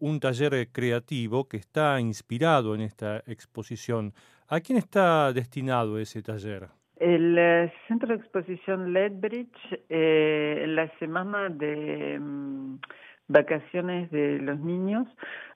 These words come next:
Speaker 2: va a hacer actividades relacionadas con esta exposición, entonces invita a las familias a participar, a hacer, no con vidrio porque es muy complejo,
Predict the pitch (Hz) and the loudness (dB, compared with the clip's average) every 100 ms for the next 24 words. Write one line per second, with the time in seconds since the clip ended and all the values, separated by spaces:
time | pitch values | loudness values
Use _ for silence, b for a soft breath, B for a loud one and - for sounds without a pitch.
0 | - 170 - 180 165 - 160 151 151 165 | 6 6 6 2 0 -2 0 2 6 6
1 | 180 165 156 143 135 147 151 160 156 147 | 4 0 -2 -2 -4 -2 0 0 -2 -2
2 | 143 143 135 - - 131 - - - 180 | -2 -2 -10 -8 -8 -8 -8 -14 -2 2
3 | 196 175 147 143 160 180 156 - 165 156 | 2 0 -4 -2 -2 -2 -6 -4 -2 2
4 | 196 185 156 151 151 B B B B 147 | 0 2 4 4 4 B B B B 0
5 | 147 147 - - 147 160 170 180 160 131 | 2 2 0 2 2 2 0 -2 -2 -4
6 | 147 143 - 147 - 165 165 165 139 - | -6 -8 -12 -10 2 6 6 4 -4 -6
7 | 156 156 156 175 b b 160 175 226 240 | -2 -2 -2 -8 b b 2 6 6 6
8 | 247 208 196 208 214 214 220 202 180 175 | 2 2 -2 -2 0 2 0 0 -8 -8
9 | 160 - 165 185 185 190 175 - 185 185 | -14 -12 -8 -8 0 0 0 -2 0 -2
10 | 185 190 190 180 | -2 0 0 -2